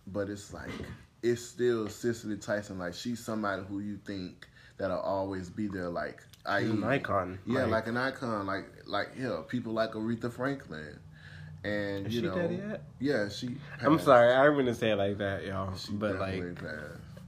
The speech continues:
Speaker 1: And she's just somebody that you'll always think would have been
Speaker 2: 'Cause
Speaker 1: there
Speaker 2: I think
Speaker 1: too.
Speaker 2: she, you know, I think she's still alive. I feel like she's still alive because I still listen to her music. So
Speaker 1: Yeah.
Speaker 2: I,
Speaker 1: Okay.
Speaker 2: yeah, yeah. I know she
Speaker 1: Okay.
Speaker 2: died 'cause I, I know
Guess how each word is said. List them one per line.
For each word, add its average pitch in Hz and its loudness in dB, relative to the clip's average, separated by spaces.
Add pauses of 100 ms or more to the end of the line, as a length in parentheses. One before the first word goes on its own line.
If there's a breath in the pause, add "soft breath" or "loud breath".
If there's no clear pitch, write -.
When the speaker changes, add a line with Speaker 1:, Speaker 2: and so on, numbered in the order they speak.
(160)
Speaker 1:
And 98 -6
she's 117 -4
just 107 -4
somebody 95 -4
that 85 -8
you'll 90 -6
always 80 -6
think 78 -10 (120)
would 85 -10
have 76 -14
been 87 -6
Speaker 2:
'Cause - -8
Speaker 1:
there 127 4
Speaker 2:
I 131 4
think 147 2
Speaker 1:
too. 151 0
Speaker 2:
she, 147 0
you 143 6
know, 143 4 (580)
I - 4
think 151 -2
she's 147 -2
still 120 0
alive. 113 -2
I 123 4
feel 156 4
like 127 4
she's 120 -6
still 113 0
alive 107 0
because 107 -6
I 104 -2
still 104 -6
listen 107 -8
to 101 -4
her 95 -6
music. - -14
So 101 -2
Speaker 1:
Yeah. 95 -4 (440 soft breath)
Speaker 2:
I, 131 0
Speaker 1:
Okay. 131 6
Speaker 2:
yeah, 113 2 (140)
yeah. - -8 (200)
I 127 8
know 139 8
she 127 2
Speaker 1:
Okay. 113 2
Speaker 2:
died 104 4
'cause 120 0
I, 127 10
I 123 4
know 123 6